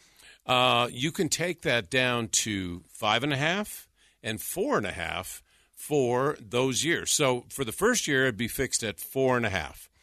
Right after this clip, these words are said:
Second year, fixed at five and a half. Second or third year, fixed it at six point five. So we do have those options for people, and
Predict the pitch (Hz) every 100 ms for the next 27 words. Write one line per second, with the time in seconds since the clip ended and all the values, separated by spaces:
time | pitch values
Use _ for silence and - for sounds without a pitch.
0 | _ _ - 170 170 185 170 156 143 -
1 | 131 - 120 - 123 104 92 85 82 78
2 | 104 - - _ _ - 160 160 165 117
3 | 104 - 196 139 98 101 101 - 110 -
4 | 107 104 _ - 101 - - - - 80
5 | 73 87 - - - 139 - - 127 -
6 | 139 123 143 196 226 170 165 131 131 117
7 | 110 101 101 90 - 87 95 82 123 160
8 | - _ _ - 131 131 127 123 120 127